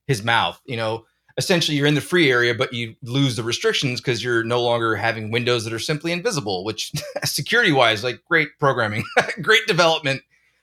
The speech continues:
early A O L team, you know, n-, no, no thought to potential tinkering or hacking whatsoever. But A O L for free would get us on to A O L. Well,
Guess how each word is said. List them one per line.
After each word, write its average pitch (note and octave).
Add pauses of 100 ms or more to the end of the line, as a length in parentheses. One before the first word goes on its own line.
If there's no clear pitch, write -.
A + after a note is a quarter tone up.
(120)
early D3+
A C#3+
O C#3
L C3
team, B2+
you C3
know, A#2
n-, C#3+
no, C#3+
no C3
thought A#2+
to A#2+
potential A#2 (360)
tinkering C#3
or G#2
hacking A#2+
whatsoever. G#2 (520)
But D3 (320)
A E3+
O G3
L F3+
for E3+
free D3+
would B2+
get D3
us D3+
on B2+
to -
A B2
O A#2
L. G#2+ (360)
Well, -